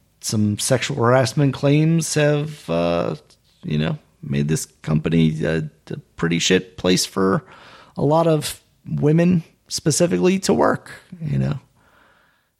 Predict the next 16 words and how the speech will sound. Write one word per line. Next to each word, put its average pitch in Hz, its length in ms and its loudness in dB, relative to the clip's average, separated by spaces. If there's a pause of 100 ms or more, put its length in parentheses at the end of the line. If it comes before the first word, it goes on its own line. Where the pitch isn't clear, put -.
(100)
And, 110 520 4
and 113 420 0
reading 196 400 2
through 151 360 2
these 123 260 2
allegations, 104 800 2
there's 156 320 0
some, 120 560 0
some 139 180 -2
pretty 233 220 0
bad 117 280 2
stuff - 300 -2
in 101 120 0
there. 98 220 -2
There's 107 320 -4
some 107 440 0